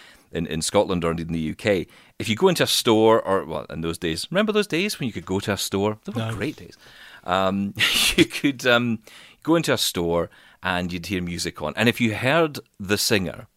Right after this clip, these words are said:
Speaker 1: that you had been listening to for years, but nobody else had really known about, if ever you mentioned the name Luke Bryan, say,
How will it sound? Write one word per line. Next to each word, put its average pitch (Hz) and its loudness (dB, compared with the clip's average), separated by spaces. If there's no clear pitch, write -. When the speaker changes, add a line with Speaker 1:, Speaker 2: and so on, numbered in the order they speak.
Speaker 1:
that 73 -4
you 95 0
had 143 4
been 85 -2
listening 82 -4
to 76 -8
for 73 -10
years, 76 -6
but 92 -6
nobody 127 2
else 92 0
had 85 -8
really 76 -2
known 82 -2
about, 69 -4
if - -6
ever 95 0
you 85 0
mentioned 80 -2
the 78 -6
name 80 -4
Luke 87 -6
Bryan, 71 -6
say, - -12